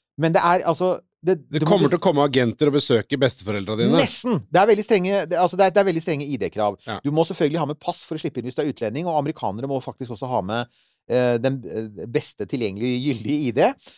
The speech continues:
Speaker 1: Men jeg har lagt, jeg legger ut lenke på Facebook. Der kan du klikke deg inn, så hvis du vet at du skal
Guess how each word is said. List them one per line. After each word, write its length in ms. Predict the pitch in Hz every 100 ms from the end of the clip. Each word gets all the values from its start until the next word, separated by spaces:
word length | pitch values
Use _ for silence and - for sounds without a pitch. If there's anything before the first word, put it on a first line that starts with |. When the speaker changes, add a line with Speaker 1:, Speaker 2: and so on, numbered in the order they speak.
| _ _ 143
Speaker 1:
Men 160 | 190
jeg 80 | 208
har 140 | 208 208
lagt, 160 | 185
jeg 160 | 185 180
legger 300 | 185 165 175
ut 60 | 180
lenke 240 | 139 -
på 80 | 190
Facebook. 320 | 170 135 262 311
Der 80 | 196
kan 160 | 208 180
du 60 |
klikke 240 | 185 208 -
deg 160 | 151 147
inn, 140 | 247 247
så 80 | 196
hvis 300 | 139 139 -
du 80 | 196
vet 300 | 147 131 139 -
at 80 |
du 80 | -
skal 380 | - - 147 226